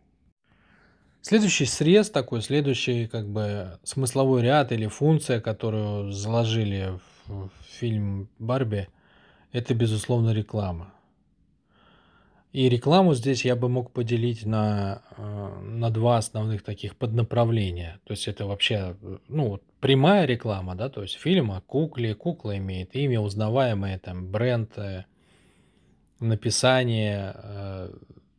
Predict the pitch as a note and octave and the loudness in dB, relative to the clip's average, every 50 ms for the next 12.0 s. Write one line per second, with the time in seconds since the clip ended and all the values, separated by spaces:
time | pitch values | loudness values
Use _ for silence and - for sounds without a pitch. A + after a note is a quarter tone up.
0 | _ _ _ _ _ - - B2 A2+ - A2+ G#2 G2+ F#2+ F#2+ F#2+ G2+ A#2 C#3 D3+ | _ _ _ _ _ -4 -2 -2 0 0 0 0 0 0 -2 0 4 4 6 6
1 | C#3+ A#2+ A#2 A#2 A2+ G#2+ G#2+ G#2+ G2+ G2+ - _ G#2+ G2 G2 F#2+ F#2+ F#2+ F2+ - | 6 4 2 0 0 0 0 -2 -4 -6 -8 _ -12 -10 -10 -10 -10 -12 -12 -14
2 | _ _ _ _ _ _ _ _ - - - B2 A#2 G#2+ - - F#2 - A2 A2+ | _ _ _ _ _ _ _ _ -14 -6 -4 -2 -2 -2 -4 -8 -10 -4 2 4
3 | B2+ D3+ E3+ D#3 C3 B2 A#2 - A#2+ A2 - A2+ G#2 - - - G#2 - A#2+ A2+ | 6 6 6 6 4 2 -2 -2 -4 -6 -4 -6 -8 -8 -8 -10 -10 -8 -8 -6
4 | G#2+ G#2+ G#2 G2+ - A2 G#2+ G#2 G2 - - A#2 G#2+ G#2+ G#2+ - G#2+ G#2 - G#2 | -6 -6 -6 -6 -8 -8 -10 -8 -8 -6 -6 -4 -4 -4 -4 -6 -8 -8 -6 -6
5 | G2+ G2+ G2+ - A2 G#2 G#2 G#2+ G2+ G2 G2+ - G#2 G2+ G2 G2 - G#2 G2+ F#2+ | -6 -8 -6 -6 -4 -2 -2 -2 -2 -2 -2 -4 -4 -2 -4 -4 -4 -6 -6 -4
6 | F#2+ G2 G2 G2+ G#2 C3 D#3+ D#3 C3+ A#2 - - A2+ G#2+ G#2 G2+ _ _ _ _ | -4 -4 -4 -2 0 2 2 2 2 0 -4 -8 -8 -8 -8 -10 _ _ _ _
7 | _ _ _ _ _ _ _ _ _ - - _ _ _ _ _ _ _ _ _ | _ _ _ _ _ _ _ _ _ -20 -20 _ _ _ _ _ _ _ _ _
8 | - G#2+ G#2+ G2+ G2 A2 A#2 A#2+ A2 - - - B2 D#3+ F3+ D#3 B2 B2 B2 A#2+ | -6 -4 -4 -4 -2 0 2 2 2 2 0 0 2 4 4 4 4 2 0 0
9 | A2+ - A#2+ A#2 A2+ A2 A#2 A2+ - A#2 A2 A#2 A2+ A2 A2 G#2+ - A2 G2 - | 0 0 -2 -2 -2 -2 -2 -4 -4 -4 -4 -2 -2 -2 -2 -4 -4 -6 -8 -6
10 | - A2+ A2 G#2 G#2+ A#2+ C#3+ D#3 C#3+ C3+ B2 - - A#2 A2 - - A#2 G#2+ - | -6 -6 -4 -2 0 2 4 4 4 4 2 -2 -6 -6 -6 -6 -6 -6 -6 -6
11 | A2+ G#2+ A2+ G#2+ - A2 G#2 - C3 C#3 D3+ D3+ C#3+ C3 A#2 - - A#2+ A2 - | -6 -6 -6 -6 -8 -10 -8 -2 0 2 2 2 2 0 -2 -4 -8 -8 -8 -8